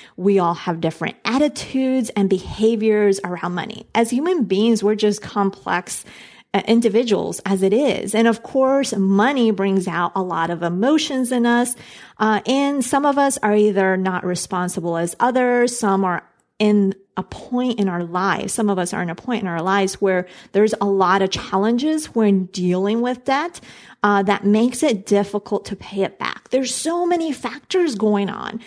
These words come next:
and others, uh, just pay it back with no problem.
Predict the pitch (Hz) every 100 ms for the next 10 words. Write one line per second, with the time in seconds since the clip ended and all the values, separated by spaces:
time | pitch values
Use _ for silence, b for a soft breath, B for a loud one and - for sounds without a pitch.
0 | B B B 277 285 - 302 339 320 349
1 | - - _ _ _ 226 220 214 - 226
2 | 208 185 175 - 175 185 170 - - -
3 | - 214